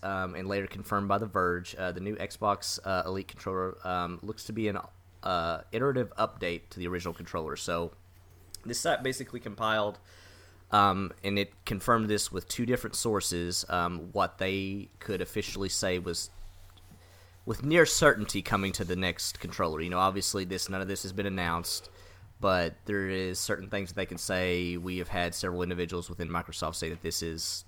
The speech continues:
definitely a thing. Um, so we're just gonna kinda go through the bullet points here of what we know so far, and then a little bit on the speculation of what could be.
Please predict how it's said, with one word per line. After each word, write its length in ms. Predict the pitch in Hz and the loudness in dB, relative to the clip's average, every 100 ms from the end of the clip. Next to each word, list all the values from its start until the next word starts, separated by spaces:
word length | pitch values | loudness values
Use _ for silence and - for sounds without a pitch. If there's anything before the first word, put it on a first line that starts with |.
| - | -6
definitely 320 | 87 - 82 | -6 -4 -6
a 60 | 80 | -6
thing. 400 | - 71 67 - - - - - - - | -6 -8 -10 -14 -20 -20 -20 -20 -20 -4
Um, 320 | 98 95 92 | 0 2 2
so 100 | 90 | 0
we're 100 | 117 | 0
just 120 | 131 - | 2 2
gonna 160 | 139 | 2
kinda 220 | 120 110 | 2 2
go 120 | 101 104 | 2 0
through 140 | 98 | -2
the 60 | 92 | -2
bullet 220 | 95 92 | -2 -4
points 280 | - 92 - | -6 -6 -4
here 140 | 92 | -4
of 80 | 87 | -2
what 240 | 95 - | -2 -2
we 100 | 95 | -2
know 140 | 95 90 | -2 -2
so 160 | 101 | -2
far, 260 | - 95 95 | 2 4 4
and 100 | 92 | 2
then 260 | 92 90 82 | -2 -4 -2
a 60 | |
little 160 | 98 92 | -2 0
bit 100 | 92 | 0
on 120 | 87 | -2
the 60 | 87 | -4
speculation 720 | - 92 92 85 85 - 85 | -4 -4 -2 -2 -2 -4 -6
of 80 | 80 | -4
what 220 | 82 - | -2 -2
could 180 | - 73 | -4 -6
be. 240 | 69 58 | -6 -8